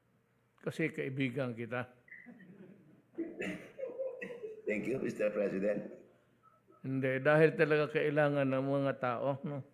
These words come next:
Speaker 1: Kailangan ng Pilipino, workers eh. So, kukunti lang naman yung walang trabaho.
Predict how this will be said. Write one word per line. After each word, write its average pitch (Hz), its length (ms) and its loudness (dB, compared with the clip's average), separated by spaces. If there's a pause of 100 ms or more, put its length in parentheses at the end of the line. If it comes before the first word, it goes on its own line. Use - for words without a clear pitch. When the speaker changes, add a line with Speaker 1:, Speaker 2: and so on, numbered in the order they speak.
(960)
Speaker 1:
Kailangan 151 400 2
ng 143 160 4
Pilipino, 135 640 0 (480)
workers 170 720 2
eh. 117 80 -6 (1400)
So, - 140 -2 (2250)
kukunti 123 560 -4
lang 123 160 -2
naman 123 240 -2
yung 123 160 -4
walang 120 240 -6
trabaho. 120 480 -6